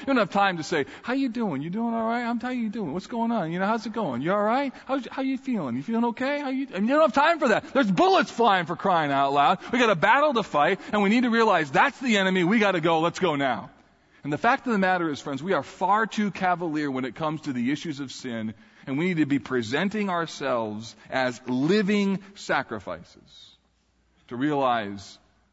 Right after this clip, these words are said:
we've been set free. We need to be persuaded, and we need to present ourselves. "God, I'm here. I want to be a vehicle for righteousness." And that's where we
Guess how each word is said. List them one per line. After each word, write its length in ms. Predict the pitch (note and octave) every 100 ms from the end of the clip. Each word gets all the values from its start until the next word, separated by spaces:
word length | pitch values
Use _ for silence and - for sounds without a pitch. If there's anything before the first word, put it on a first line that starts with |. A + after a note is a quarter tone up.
| _ _ _ _ -
we've 140 | D#3
been 140 | D#3 C#3
set 280 | E3+ D#3
free. 400 | A#2+ D3+ D#3+ A2+ E2+ - _ _ _ _ _ _
We 100 | C3
need 160 | C#3+ C#3+
to 60 |
be 120 | C3+
persuaded, 720 | B2 A2 - C3+ D3+ E3 F#3+ F#3 - _ _ _ _ _
and 160 | C#3 C#3
we 60 |
need 120 | C#3 C3+
to 60 |
present 500 | - C3+ A#2 D3+ F3
ourselves. 360 | C#3 A2+ A#2 G2+
"God, 260 | C#3+ E3
I'm 160 | C3 A2
here. 200 | B2+ E3
I 80 | C3+
want 180 | C#3 C3+
to 60 | A#2+
be 120 | G#2+
a 60 |
vehicle 760 | G2+ G2+ C3 F3+ F#3 F#3 F#3 F3+ - _
for 680 | _ - C#3+ D3 C#3+ C#3 C#3 - -
righteousness." 960 | A#2 B2+ C3 - G#2+ - F#2 F2+ - -
And 120 | A2
that's 320 | B2+ C3+ -
where 200 | C3 B2+
we 360 | B2 B2+ B2+